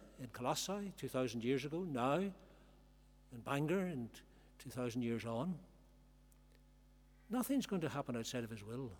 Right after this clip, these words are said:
to destroy the church. He will, sometimes, as he did with the churches in,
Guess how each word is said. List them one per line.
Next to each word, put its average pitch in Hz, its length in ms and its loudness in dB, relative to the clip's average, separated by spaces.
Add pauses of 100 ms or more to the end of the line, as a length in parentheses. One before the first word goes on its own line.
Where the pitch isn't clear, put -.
(1040)
to - 80 -14
destroy 139 400 0
the 113 80 -2
church. - 520 -10 (2000)
He 175 180 4
will, 143 440 6 (440)
sometimes, 147 720 0
as 117 80 0
he 120 140 0
did 135 280 2
with 123 160 2
the 120 60 -2
churches 135 340 2
in, 110 280 -2